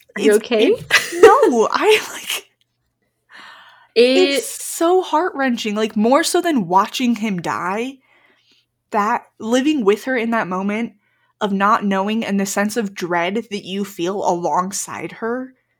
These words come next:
Speaker 2: is, it's crazy good storytelling. I hate it, but
Speaker 1: Mm-hmm.
Speaker 2: crazy good storytelling.
Speaker 1: Yes, I agree.
Speaker 2: And
Speaker 1: I feel like I keep saying that,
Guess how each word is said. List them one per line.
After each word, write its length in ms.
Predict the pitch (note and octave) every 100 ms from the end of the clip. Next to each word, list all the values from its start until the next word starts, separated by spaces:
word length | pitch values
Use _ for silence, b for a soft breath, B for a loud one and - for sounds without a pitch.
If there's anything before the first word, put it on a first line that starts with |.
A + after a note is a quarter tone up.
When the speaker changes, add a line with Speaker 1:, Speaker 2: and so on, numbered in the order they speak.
| _ _ _ _ _ _ _
Speaker 2:
is, 360 | - A3+ G#3 - -
it's 220 | G3+ G3
crazy 760 | - - - - C4+ B3+ F#3+ E3+
good 220 | D#3 D3+
storytelling. 760 | - D#3 C#3+ - - - - _ _ -
I 80 | E3+
hate 260 | G3 B3 G3+
it, 280 | - - _ _ -
but 120 | G3
Speaker 1:
Mm-hmm. 200 | G3+ G3+
Speaker 2:
crazy 340 | G#3 B3+ G#3 G3
good 200 | G#3 G3+
storytelling. 840 | - C#2+ - - - - - - _ _ _ _ _ _ -
Speaker 1:
Yes, 480 | F#3+ F3 F#3+ - - -
I 480 | F#3 F#3 F#3 F#3 F#3+ _ _ -
agree. 480 | F3+ D#3+ D3+ D#3+ - - _ _ _ _
Speaker 2:
And 520 | G#3+ G3+ G3 G3 F#3+ -
Speaker 1:
I 40 | G3
feel 120 | G#3
like 120 | G#3 G3
I 60 |
keep 180 | F3+ E3+
saying 340 | - D#3 D#3
that, 360 | D#3 D#3 D3 -